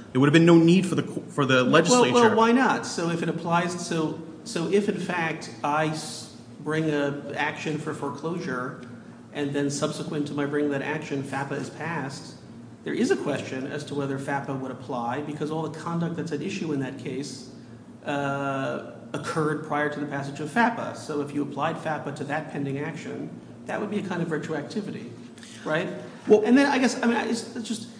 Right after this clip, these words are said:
Speaker 2: just intuitively, isn't there a difference between these two possibilities? So one possibility is it applies to pending cases, and so that means that if a lender de-accelerates a loan after the passage of fapa,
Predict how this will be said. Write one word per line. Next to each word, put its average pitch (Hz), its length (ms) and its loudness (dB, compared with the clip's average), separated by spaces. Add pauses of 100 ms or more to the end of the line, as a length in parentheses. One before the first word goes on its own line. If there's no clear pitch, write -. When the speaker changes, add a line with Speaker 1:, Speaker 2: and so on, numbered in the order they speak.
(140)
Speaker 2:
just - 200 -2
intuitively, 175 680 4
isn't 262 200 2
there 294 140 2
a 160 120 0
difference 165 460 -2
between 143 460 -4
these 139 200 0
two - 140 -6
possibilities? 135 880 -6
So 147 240 -2
one 190 300 0
possibility 143 640 -4
is 139 140 -4
it 135 60 -4
applies 151 460 -2
to 127 80 -8
pending 143 300 -4
cases, 131 440 -8
and 135 100 -8
so 143 100 -8
that 180 220 -4
means 135 300 -4
that 135 100 -6
if 123 160 -10
a 135 40 -6
lender 139 680 -6 (440)
de-accelerates 156 760 -4
a 143 60 -6
loan 139 580 -6
after 151 260 -8
the 143 60 -6
passage 135 380 -8
of 135 80 -8
fapa, 123 580 -10